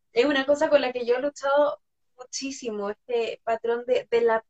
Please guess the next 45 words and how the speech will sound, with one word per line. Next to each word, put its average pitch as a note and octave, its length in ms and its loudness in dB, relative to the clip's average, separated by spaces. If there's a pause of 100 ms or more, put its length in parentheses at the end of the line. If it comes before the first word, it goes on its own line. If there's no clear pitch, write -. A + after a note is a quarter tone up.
perfección. A#3 1000 -4
Mi A3+ 120 -4
mamá A3 260 -2
también A#3 300 -2
tenía A#3 300 -2
esto, A#3+ 260 -10
por - 120 -8
ejemplo, A3 580 -4 (340)
eh, G#3 340 2
tenía A3 280 -2
que A3+ 120 -4
llegar A3 360 2
temprano A#3 540 -2
a A#3 80 0
un A#3 140 -4
lugar A3+ 440 0
y A3+ 140 2
esto A3+ 200 0
es A#3 60 2
algo B3 180 -2
que - 100 -2
a - 20 -8
mí B3 140 -8
me B3+ 100 -6
pasa, B3 280 -8
por G3+ 120 -8
lo G3+ 140 -2
menos A3+ 320 -4
sé - 220 -6
que - 100 0
tengo B4 220 -4
que - 80 -8
hacer B4+ 220 -2
algo B4 200 0
a B3 100 -2
una A3+ 200 0
hora C#4 280 2
y G#3 160 -10
yo C4+ 280 6 (260)
no A3+ 200 -2
puedo C4+ 260 4
dormir B3 380 2
de C#4 80 2
la A#3 80 0
ansiedad. G3+ 380 0